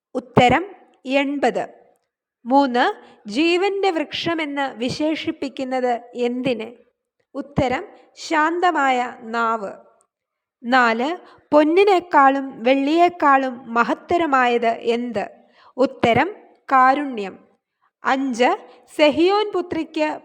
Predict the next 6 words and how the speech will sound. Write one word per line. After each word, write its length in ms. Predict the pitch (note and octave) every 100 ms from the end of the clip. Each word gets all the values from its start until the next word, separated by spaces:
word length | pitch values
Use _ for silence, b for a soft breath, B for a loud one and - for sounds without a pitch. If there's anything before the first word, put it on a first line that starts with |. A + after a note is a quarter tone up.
| _
പാപകാരണമായി 1160 | C#4 C#4 D#4 F4 F4+ D4 C4 C#4 D#4 D#4 D4 C#4+
തീർന്നുവെന്ന് 760 | C#4+ B3+ C4 C#4 D4+ C4 B3 A#3 - -
പ്രവാചകൻ 760 | B3+ B3+ C4+ D#4+ D#4+ D4+ C#4 B3+
പറഞ്ഞിരിക്കുന്നത് 840 | B3 A#3+ D4 C#4+ - A#3+ A#3 A#3 A3+ -
ആരെക്കുറിച്ച്? 840 | A#3+ B3+ C#4 D#4 D4 A3 - F3+ - b b b b b
ഉത്തരം, 560 | C4+ C4+ C#4+ B3 E4